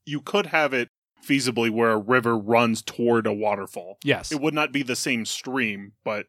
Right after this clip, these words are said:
Speaker 2: And I don't think you'd be carried to the waterfall. You'd be in,
Speaker 1: No.
Speaker 2: like, the pool and then
Speaker 1: Yeah.
Speaker 2: the, I don't know what to call the end there, but you would be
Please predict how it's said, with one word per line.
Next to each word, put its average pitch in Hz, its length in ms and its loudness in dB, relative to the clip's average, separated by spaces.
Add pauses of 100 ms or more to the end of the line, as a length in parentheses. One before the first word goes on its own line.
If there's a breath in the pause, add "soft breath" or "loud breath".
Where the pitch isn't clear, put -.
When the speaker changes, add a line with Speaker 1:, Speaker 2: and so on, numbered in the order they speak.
(120)
Speaker 2:
And 147 100 2
I 143 80 4
don't 160 160 6
think 160 140 0
you'd 143 140 -4
be 131 60 -6
carried 143 320 2
to 156 100 2
the 127 80 0
waterfall. 117 520 2
You'd 113 140 -6
be 117 120 2
in, 117 40 4
Speaker 1:
No. 120 80 6
Speaker 2:
like, 110 160 0
the - 80 -8
pool 127 420 6
and 101 120 -4
then 113 100 -4
Speaker 1:
Yeah. 123 220 0 (320)
Speaker 2:
the, 95 240 -4 (840)
I 127 80 -2
don't 123 140 2
know 123 80 4
what 113 100 0
to 123 80 -2
call 123 200 2
the 139 120 2
end 127 200 0
there, 117 260 0
but 120 240 -4
you 117 80 -2
would 113 160 -2
be 110 200 -4